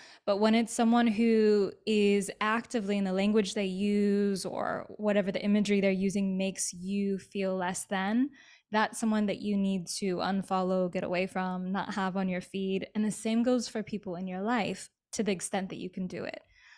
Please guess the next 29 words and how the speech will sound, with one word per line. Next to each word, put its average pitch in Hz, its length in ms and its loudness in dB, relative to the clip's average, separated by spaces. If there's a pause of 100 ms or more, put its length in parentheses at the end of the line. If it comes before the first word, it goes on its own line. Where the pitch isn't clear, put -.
(100)
Limiting 233 520 6
your 226 160 4
interactions 190 680 0
with - 80 -20
people 196 280 -2
who 208 260 -2
are 214 220 2
bringing 190 340 0
you 175 140 -6
down, - 500 -4
especially 196 460 -2
physically, 185 640 -6
or 202 140 -2
making 202 320 0
comments 196 560 -4
on 190 320 -2 (320)
not 208 200 0
only 220 220 2
the 190 80 0
way 190 160 0
that 180 160 -6
you 262 320 -2
eat, - 380 -8 (420)
but 196 120 0
the 202 80 2
way 196 180 2
that 175 280 -4
they 196 300 -2
eat, - 360 -8